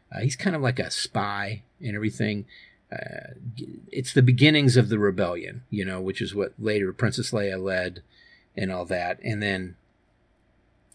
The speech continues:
you know, in, um, Rogue One, they, yeah, the goal is to steal these plans, and those ultimately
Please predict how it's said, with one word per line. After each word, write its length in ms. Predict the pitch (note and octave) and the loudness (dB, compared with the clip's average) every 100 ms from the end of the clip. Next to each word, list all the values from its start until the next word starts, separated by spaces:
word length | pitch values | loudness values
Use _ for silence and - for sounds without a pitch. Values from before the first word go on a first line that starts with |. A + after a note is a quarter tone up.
| - | -12
you 100 | - | -4
know, 160 | G2+ F2+ - | -2 -4 2
in, 480 | C3+ B2 A2 G#2+ A#2 _ - - _ _ | 6 6 4 -2 -8 _ -20 -20 _ _
um, 500 | - G2+ F2+ E2 A#2+ _ _ _ _ | 0 0 0 -8 -16 _ _ _ _
Rogue 340 | - A2+ F#2+ F2+ | 2 4 4 0
One, 520 | G2 B2 G2+ F2+ F2+ _ _ _ _ _ _ _ _ - | 0 0 0 -6 -12 _ _ _ _ _ _ _ _ -12
they, 320 | - G2+ F#2 - _ _ _ - | -2 0 0 -8 _ _ _ -4
yeah, 220 | G#2+ - - - _ _ _ _ _ - | -2 -2 -6 -20 _ _ _ _ _ -4
the 100 | A#2+ | -2
goal 420 | G#2 C3 C3+ B2 | 8 12 12 12
is 180 | G#2 G#2 | 10 4
to 100 | - | -2
steal 340 | - A2+ G2+ G2 | 0 2 4 2
these 200 | F#2 - | -2 -10
plans, 680 | - A2+ F#2+ F2 F2 - - _ - - - | 0 2 2 -4 -8 -12 -12 _ -20 -20 -6
and 160 | F#2+ | -2
those 180 | G2 F#2 | 0 0
ultimately 640 | A2 A2+ - G#2+ G2+ F#2+ | 0 0 0 -2 -2 -6